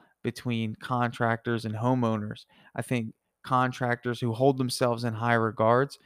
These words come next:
are, I, I, I think they're offended by the way that they're treated in the marketplace.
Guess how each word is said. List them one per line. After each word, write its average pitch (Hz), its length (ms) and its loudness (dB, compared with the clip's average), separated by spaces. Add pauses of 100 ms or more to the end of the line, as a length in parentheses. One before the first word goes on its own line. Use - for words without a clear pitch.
(680)
are, 113 480 0 (540)
I, 131 200 2
I, 131 120 -4 (100)
I 135 140 -2
think - 260 -6
they're 120 140 0
offended 139 560 0 (320)
by 127 120 0
the 120 100 0
way 117 180 2
that 113 180 -4
they're 113 320 0 (1000)
treated 143 480 0
in 127 160 0
the 120 60 0
marketplace. 143 800 -2